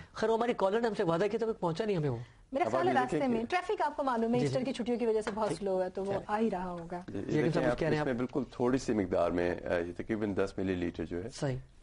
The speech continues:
Speaker 3: अम, जैसे कि आप देख सकते हैं कि बिल्कुल थोड़ी सी मिकदार है।
Speaker 1: जी, ये हमारे ख्याल से हमारे, अगर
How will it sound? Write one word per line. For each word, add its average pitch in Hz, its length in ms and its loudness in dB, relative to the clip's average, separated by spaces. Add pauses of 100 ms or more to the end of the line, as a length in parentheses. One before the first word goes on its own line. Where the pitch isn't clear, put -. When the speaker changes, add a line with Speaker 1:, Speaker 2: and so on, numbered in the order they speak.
Speaker 3:
अम, 82 540 0
जैसे 87 280 -4
कि 85 80 2
आप 82 140 -2
देख 90 160 0
सकते 90 220 -10
हैं 87 80 -6
कि 92 40 -12
बिल्कुल - 300 -6
थोड़ी 110 160 0
सी 107 120 -6
मिकदार 85 400 0
है। 87 100 -6
Speaker 1:
जी, 127 120 -2
ये - 520 -10
हमारे 151 140 0
ख्याल 143 140 -2
से 151 60 0
हमारे, 147 300 0
अगर 151 260 -4